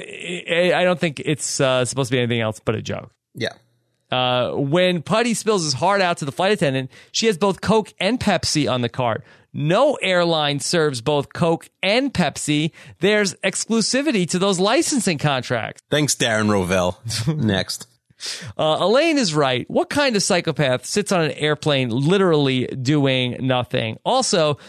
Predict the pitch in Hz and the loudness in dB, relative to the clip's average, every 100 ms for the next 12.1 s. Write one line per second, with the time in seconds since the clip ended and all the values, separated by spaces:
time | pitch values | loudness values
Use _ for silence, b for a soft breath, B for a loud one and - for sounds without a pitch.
0 | B 160 - 254 240 214 185 180 190 175 | B -6 -2 0 2 0 0 0 2 2
1 | 160 147 - 240 202 180 170 185 185 170 | 2 0 0 0 2 0 0 2 0 0
2 | 214 190 208 196 226 196 120 - B B | -2 0 -2 0 2 2 0 -6 B B
3 | 214 254 - - 196 226 220 240 226 233 | 0 0 -2 -2 0 0 0 0 0 0
4 | 226 202 190 160 - 214 190 175 185 196 | 2 0 0 0 0 -2 0 2 2 2
5 | 156 - 170 170 120 165 165 170 - 139 | 0 0 -2 -2 -2 -2 -2 -4 -2 0
6 | 175 240 - _ - 156 143 185 139 - | 2 0 -6 _ -2 2 2 2 0 2
7 | 151 131 101 87 90 - 160 - 254 269 | 2 2 0 0 0 0 0 0 0 0
8 | 240 185 180 185 147 - 180 117 - 113 | 0 0 0 0 0 0 0 0 0 -2
9 | 95 B B 147 156 151 220 196 160 147 | -4 B B 0 0 0 0 0 2 2
10 | 175 139 135 131 117 123 90 104 160 160 | 2 2 2 2 0 0 0 0 2 4
11 | 180 160 165 147 143 135 131 - 156 120 | 2 2 2 2 2 2 0 -2 0 0